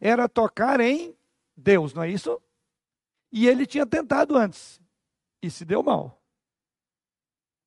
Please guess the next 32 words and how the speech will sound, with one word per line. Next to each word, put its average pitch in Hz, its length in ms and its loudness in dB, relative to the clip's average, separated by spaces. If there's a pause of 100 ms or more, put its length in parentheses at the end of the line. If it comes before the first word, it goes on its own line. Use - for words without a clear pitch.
(840)
Que - 120 -20
ele 196 240 -4
queria 196 460 -4
a 180 100 -6
glória 175 640 -2 (320)
pra 208 180 0
ele. 139 320 -4 (760)
E 175 260 -2
o 175 60 -4
que 202 80 0
ele 196 180 0
encontrou? 202 580 -2 (440)
Longe 185 320 -2
de 208 100 -8
Deus, 208 300 -4
o 262 40 -4
inferno. 135 560 -6 (800)
E 220 80 -8
como 302 180 -2
ele 311 180 2
não 247 180 0
pôde 175 580 -2 (540)
mais, 190 400 -2
sabia, 170 600 -6
o 180 120 -8
peso 196 360 2
da 190 120 0
mão 180 120 -6
de 160 140 -8
Deus 170 220 -6
sobre 160 340 -6
ele, 196 320 2